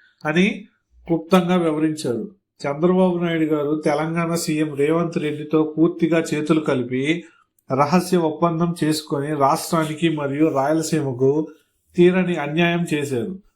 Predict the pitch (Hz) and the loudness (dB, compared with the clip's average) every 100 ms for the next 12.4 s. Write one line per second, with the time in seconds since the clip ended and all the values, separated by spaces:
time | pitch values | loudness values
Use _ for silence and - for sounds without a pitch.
0 | _ - 131 139 143 - 190 196 185 185 | _ -8 -4 -2 -4 0 2 4 2 0
1 | 165 165 165 170 170 156 156 175 160 156 | 0 0 2 2 0 0 0 2 2 2
2 | 160 160 147 139 156 156 175 160 151 147 | 2 -2 -2 0 0 2 2 2 0 2
3 | 156 151 151 151 165 170 156 143 156 143 | 0 0 -2 0 2 2 2 0 -4 -4
4 | 120 104 - _ _ _ _ - 147 170 | -4 -6 -10 _ _ _ _ -2 2 2
5 | 180 180 175 165 147 156 - 180 170 151 | 2 2 2 0 0 -2 0 0 2 0
6 | 147 131 156 185 - - _ - 151 156 | 0 0 0 0 -6 -20 _ -2 2 4
7 | 165 151 160 156 143 - 143 175 180 180 | 2 0 0 0 -4 -4 0 0 2 0
8 | 180 160 143 139 143 151 156 185 156 151 | 0 -2 2 2 2 -2 0 0 -2 0
9 | 180 170 156 156 156 160 156 151 165 165 | 0 2 0 0 0 0 0 2 0 2
10 | 165 147 151 156 151 147 165 165 180 160 | 2 0 0 0 -2 2 0 2 0 2
11 | 165 151 147 147 151 135 147 135 127 - | 2 0 0 -2 -4 -6 -6 -6 -4 0
12 | 151 139 160 185 | 0 2 0 0